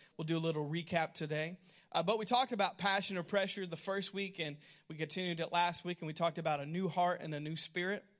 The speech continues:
And, um, today we're gonna be talking about under law or under love. Under law or under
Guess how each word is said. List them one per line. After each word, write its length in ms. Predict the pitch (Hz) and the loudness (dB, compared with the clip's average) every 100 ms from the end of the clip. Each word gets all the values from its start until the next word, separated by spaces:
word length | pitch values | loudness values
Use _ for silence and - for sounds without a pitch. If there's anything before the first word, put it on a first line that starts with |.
| - - - _ _ | -20 -20 -20 _ _
And, 460 | 165 160 160 156 - | -2 0 0 -4 -4
um, 300 | 180 156 156 | 0 2 2
today 320 | 143 196 240 254 | 0 2 2 0
we're 100 | 220 | 0
gonna 140 | 214 | -2
be 100 | 190 | -2
talking 380 | 185 196 196 175 | 2 2 2 -2
about 420 | 165 156 156 - - | 2 4 4 0 -4
under 560 | 185 226 214 202 202 - - _ | -2 0 0 0 -2 -6 -20 _
law 580 | 165 175 156 147 185 - _ _ _ _ | 2 4 4 2 0 -6 _ _ _ _
or 180 | 151 151 | -2 0
under 260 | 160 151 | 0 -2
love. 400 | 143 143 131 - - _ _ _ _ _ _ _ - | -4 -4 -6 -10 -18 _ _ _ _ _ _ _ -2
Under 260 | 165 196 | 2 4
law 480 | 202 175 151 151 190 - _ _ _ _ _ _ - - | 4 6 6 4 0 -10 _ _ _ _ _ _ -20 -12
or 260 | 165 156 160 | -6 -6 -4
under 480 | 156 147 147 143 | -6 -2 -2 -4